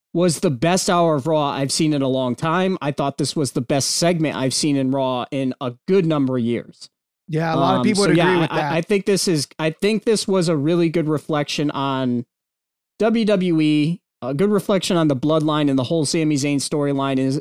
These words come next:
Speaker 1: I, I, we'll see what it translates to, uh, for Royal Rumble in terms of people actually tuning in and viewing. I think there's a lot of excitement surrounding this pay-per-view coming up.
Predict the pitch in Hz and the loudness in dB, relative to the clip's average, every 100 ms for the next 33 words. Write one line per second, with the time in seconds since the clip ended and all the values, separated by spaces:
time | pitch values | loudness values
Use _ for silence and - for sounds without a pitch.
0 | - 143 - 151 208 190 - 339 233 196 | -4 -6 -4 -4 -2 -2 0 0 2 0
1 | - 202 208 170 156 135 - 160 139 131 | -2 -4 -2 0 0 -2 -2 0 0 -2
2 | _ _ _ _ - 135 135 135 - - | _ _ _ _ -6 -2 -2 -2 -6 -10
3 | - 180 170 170 151 156 160 139 127 156 | -2 0 2 2 2 0 0 0 -2 -2
4 | 143 135 123 - 156 165 143 - 139 - | -2 -2 -4 -4 -4 -2 -4 -4 -6 -4
5 | 165 143 131 127 120 139 131 135 - 254 | -2 0 0 -2 -2 -2 -2 -2 -2 0
6 | 240 202 180 175 156 - 165 151 135 - | 0 2 2 2 0 -2 -2 0 -2 -2
7 | 143 127 127 117 110 - 117 110 107 107 | -2 -2 -2 -2 -4 -4 -6 -4 -6 -6
8 | - 120 - 110 | -6 -8 -8 -10